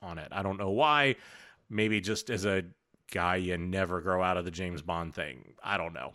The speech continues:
But anyway, so what I want to do is let's start with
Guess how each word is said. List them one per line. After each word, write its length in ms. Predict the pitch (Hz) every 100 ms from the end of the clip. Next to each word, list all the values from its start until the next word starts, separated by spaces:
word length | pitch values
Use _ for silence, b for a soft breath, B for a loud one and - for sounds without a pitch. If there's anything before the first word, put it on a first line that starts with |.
| -
But 100 | 165
anyway, 460 | 127 98 82 82 - B B B B B _ _ -
so 280 | 165 175 165 _ _ _ _
what 220 | 165 170
I 40 | 214
want 140 | 214
to 40 | 180
do 240 | 127 107
is 160 | 107 117
let's 240 | 156 202
start 500 | - - 156 135 135
with 460 | 107 110 110 107 -